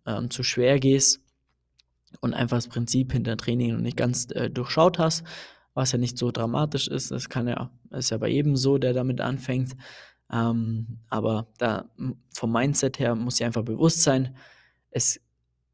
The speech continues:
macht wenig Sinn, wenn, wie gesagt, der Schlaf in Ordnung ist,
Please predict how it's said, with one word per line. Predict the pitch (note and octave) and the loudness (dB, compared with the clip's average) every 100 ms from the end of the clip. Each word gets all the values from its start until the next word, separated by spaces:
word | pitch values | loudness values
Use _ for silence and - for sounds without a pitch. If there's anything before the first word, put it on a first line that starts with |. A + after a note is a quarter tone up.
| - | -2
macht | C3+ C#3 - | 0 0 0
wenig | C3 C#3 C3 - | 2 2 2 -2
Sinn, | C3+ C3+ C3 C3 - | -2 0 -2 -8 -14
wenn, | - A#2+ C3 | -4 -2 0
wie | B2 | -2
gesagt, | B2 A#2 A2+ A2+ A2+ - _ _ - | -2 -2 -2 -4 -14 -20 _ _ -10
der | F3 A#2 | -4 -2
Schlaf | - D3 D#3+ - | 2 4 2 0
in | B2 | -2
Ordnung | C#3 C#3 B2+ | -2 -4 -4
ist, | C3 C3 | -2 -4